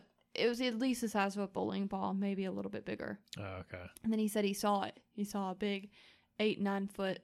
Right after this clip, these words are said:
Speaker 1: thing. <laughs>
Speaker 2: Yeah, th-, uh, yeah, I read that one too. That they mentioned, like, the way it was coming at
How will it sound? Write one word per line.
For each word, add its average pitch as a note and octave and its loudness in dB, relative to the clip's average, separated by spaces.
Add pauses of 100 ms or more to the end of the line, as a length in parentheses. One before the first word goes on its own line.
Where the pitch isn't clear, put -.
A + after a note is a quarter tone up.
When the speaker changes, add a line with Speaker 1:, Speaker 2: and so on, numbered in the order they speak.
(680)
Speaker 1:
thing. G#3 2 (100)
<laughs> - -6
Speaker 2:
Yeah, A#2+ 4
th-, - -4
uh, A2 0 (180)
yeah, B2 0
I A#2 0
read B2 0
that A2+ 0
one G2+ -6
too. A#2 2
That A#2 0 (280)
they C3+ 2
mentioned, B2+ 0
like, A2 -4 (600)
the B2 6
way A#2+ 6
it A2+ 6
was A2 0
coming A#2 0
at A2+ 2